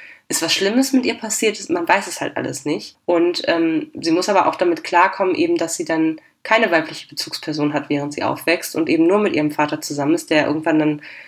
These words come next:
auch noch mit einer, zu allem Übel sozusagen noch mit einer neuen, äh, Freundin ankommt, die sie überhaupt nicht leiden kann. Und sie geht so ihren eigenen Weg, es sind so die sechziger ungefähr. Ähm, Frauen sind noch relativ unterdrückt und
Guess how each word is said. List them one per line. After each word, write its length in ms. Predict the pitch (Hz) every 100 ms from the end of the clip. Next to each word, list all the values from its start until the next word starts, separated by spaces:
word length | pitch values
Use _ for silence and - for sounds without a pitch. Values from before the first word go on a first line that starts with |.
| -
auch 140 | - 160
noch 140 | 165
mit 220 | 175 156
einer, 260 | 160 143 -
zu 140 | -
allem 220 | 123 170 -
Übel 300 | 196 196 175
sozusagen 500 | 160 - 170 165 165
noch 140 | 165
mit 180 | 170 -
einer 120 | 160
neuen, 380 | 160 160 160 147
äh, 300 | - 139 143
Freundin 380 | - 175 196 180
ankommt, 600 | 160 160 170 180 - -
die 100 | 156
sie 160 | 160
überhaupt 420 | 143 151 208 208
nicht 140 | 147 -
leiden 260 | 131 135
kann. 380 | 139 139 143 214 _
Und 160 | 160 156
sie 380 | 170 160 -
geht 200 | 147 180
so 100 | 185
ihren 240 | 170 165 165
eigenen 460 | - 160 165 160
Weg, 200 | 156 202
es 140 | - -
sind 140 | 170
so 100 | 165
die 260 | 156 160 156
sechziger 520 | 180 196 - 202 170
ungefähr. 600 | 180 185 - 180 170 170 - _
Ähm, 320 | 175 151 143 147
Frauen 360 | - 160 156
sind 120 | 151
noch 220 | 156 147 -
relativ 380 | 151 147 151 -
unterdrückt 760 | 156 185 185 214 214 - - -
und 280 | 151 147